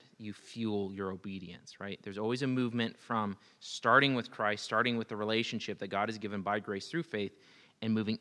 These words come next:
out of that to obedience and to change. Um, yeah. All right, we're, we're over time, so let's, uh, go ahead and pray. If you have questions, comments on this, um, hopefully those, those things are helpful to you as you walk,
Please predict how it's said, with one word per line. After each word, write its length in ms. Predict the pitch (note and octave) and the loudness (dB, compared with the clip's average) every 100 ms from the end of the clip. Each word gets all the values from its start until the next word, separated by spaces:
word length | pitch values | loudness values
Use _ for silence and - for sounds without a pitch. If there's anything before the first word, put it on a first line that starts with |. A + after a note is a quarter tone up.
| - | 8
out 260 | A#2 C#3 | 10 10
of 120 | B2 G2+ | 8 2
that 320 | F#2 - - | 0 -2 -12
to 220 | - A2+ G2 | -8 -6 -6
obedience 680 | F#2+ G#2 F#2+ F2 - - - - | -6 -6 -6 -8 -12 -16 -18 -14
and 160 | G#2 F#2+ | -12 -10
to 80 | - | -10
change. 580 | - F#2 F2+ - - _ _ _ _ - | -10 -10 -12 -16 -20 _ _ _ _ -14
Um, 320 | F2+ F2 F2 - _ _ _ _ _ - | -12 -12 -16 -20 _ _ _ _ _ -12
yeah. 100 | - - _ _ _ _ _ _ _ - | -12 -14 _ _ _ _ _ _ _ 8
All 60 | C#3+ | 10
right, 120 | C3+ | 10
we're, 220 | C3+ C3 | 8 8
we're 180 | B2 C3+ | 6 4
over 140 | C3+ | 4
time, 320 | B2 B2 A#2 | 2 2 2
so 220 | A2 B2 G#2+ | 2 0 2
let's, 280 | A2 - | 0 0
uh, 180 | G#2+ G2+ | 2 2
go 120 | F#2 | 2
ahead 220 | G#2+ A2 G2+ | 0 0 0
and 160 | F#2+ - - - _ _ _ - | 0 -4 -20 -20 _ _ _ -2
pray. 280 | - D3+ D3+ | 6 8 8
If 80 | B2 | 4
you 60 | |
have 100 | A2 | 2
questions, 560 | - D#3 D#3 - D3 C#3 | 4 4 4 0 0 -2
comments 420 | - C#3+ C#3 C3+ | -2 0 0 0
on 160 | C3 C3 | 2 4
this, 320 | C3 B2+ - | 4 2 -2
um, 360 | A2+ G#2+ G2+ G2+ - - _ _ _ | 0 0 0 -4 -10 -16 _ _ _
hopefully 180 | - A#2 | -6 -2
those, 380 | G#2+ G#2 - - | 0 -2 -6 -8
those 180 | - - | -6 -2
things 180 | A2+ G#2 | -2 -2
are 40 | |
helpful 380 | - C#3 - B2 | -2 -4 -4 -6
to 140 | - | -2
you 360 | A#2+ A#2 A#2 A#2 - - | 0 4 2 0 -6 -10
as 180 | G2+ G#2+ | -6 0
you 140 | A#2 | 4
walk, 320 | A2+ A2+ - | 8 6 6